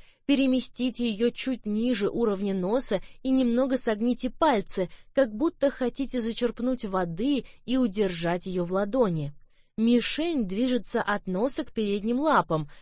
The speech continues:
с минимальным давлением на нос и одновременно в двух плоскостях, вниз и на собаку. Чем больше вы будете давить, тем вероятнее, что пёс просто отойдёт назад, а не опустит передние лапы,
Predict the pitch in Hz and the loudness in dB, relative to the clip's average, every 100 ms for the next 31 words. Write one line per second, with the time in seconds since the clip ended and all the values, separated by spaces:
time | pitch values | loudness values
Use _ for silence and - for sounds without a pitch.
0 | - - 233 208 180 160 196 254 208 170 | -14 -2 0 2 0 0 0 0 0 -2
1 | 165 165 175 175 196 233 180 147 - - | -2 -2 -2 -2 -2 0 -2 -4 -12 -20
2 | - _ - 294 277 254 254 190 214 311 | -20 _ 0 4 6 4 0 0 -2 -2
3 | 294 285 247 185 226 254 247 247 - 247 | 0 0 0 -2 -2 -2 0 -2 -2 -4
4 | - - 190 147 - 180 180 208 220 330 | -4 -2 0 -2 -6 -6 -2 0 2 0
5 | - - 339 320 - 285 202 160 - 143 | -4 -4 -2 -2 2 2 4 2 0 -10
6 | - - - _ - 302 294 254 302 254 | -10 -20 -20 _ -2 0 2 2 4 4
7 | - 202 208 226 185 - 180 180 165 247 | 4 -2 0 -2 -6 -8 -2 -2 0 -2
8 | 269 - - _ 320 302 240 247 220 226 | -6 -10 -20 _ 0 2 2 2 2 0
9 | 269 262 220 - 214 202 - 285 - - | 0 0 -2 -2 -4 -4 -2 -4 -2 0
10 | 233 277 - - 240 214 185 214 - 247 | 0 0 -2 -4 -2 -2 0 -2 -2 -2
11 | 269 285 226 165 - - - 285 285 254 | 0 4 4 2 -6 -12 -2 2 4 2
12 | 214 - 220 240 190 - 185 185 170 220 | 2 0 -6 -6 -8 -6 -4 -4 -2 0
13 | 262 233 170 156 | 2 2 0 -2